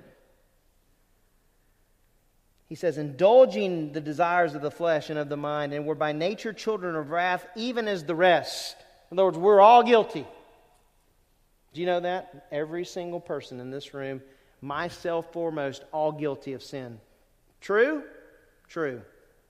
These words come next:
Children of wrath. Yes. You gotta love the first two words in the next verse. "But God."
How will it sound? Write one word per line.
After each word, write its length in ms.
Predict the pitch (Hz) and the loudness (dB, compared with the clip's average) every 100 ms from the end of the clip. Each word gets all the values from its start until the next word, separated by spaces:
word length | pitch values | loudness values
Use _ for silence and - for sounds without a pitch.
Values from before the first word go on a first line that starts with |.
| _ _ _ | _ _ _
Children 440 | - 269 285 269 269 | -4 2 2 2 -2
of 120 | 226 | 0
wrath. 600 | 226 208 151 - - - - _ _ _ _ _ | 2 2 0 -4 -16 -20 -20 _ _ _ _ _
Yes. 800 | 151 170 170 139 - - - - _ _ _ _ _ _ _ _ _ _ _ _ _ _ _ _ _ _ _ _ _ _ _ _ _ _ _ _ _ _ _ | 0 4 4 2 -8 -10 -12 -16 _ _ _ _ _ _ _ _ _ _ _ _ _ _ _ _ _ _ _ _ _ _ _ _ _ _ _ _ _ _ _
You 100 | 127 | -20
gotta 440 | 110 135 143 156 156 | -16 -10 -8 -6 -6
love 760 | 151 147 139 127 120 120 117 - _ _ _ _ _ _ _ _ _ | -6 -6 -4 -4 -6 -10 -14 -20 _ _ _ _ _ _ _ _ _
the 80 | 113 | -20
first 520 | - _ 143 147 - - | -20 _ -8 -8 -12 -18
two 240 | 156 143 | -16 -16
words 840 | 131 131 120 117 110 _ - - _ _ - | -12 -12 -12 -12 -16 _ -20 -20 _ _ -20
in 80 | |
the 40 | 120 | -16
next 300 | 120 120 - | -16 -18 -16
verse. 340 | 123 107 - _ _ _ | -14 -14 -16 _ _ _
"But 220 | 151 151 | -4 -2
God." 440 | 143 139 131 131 | -4 -2 -2 -6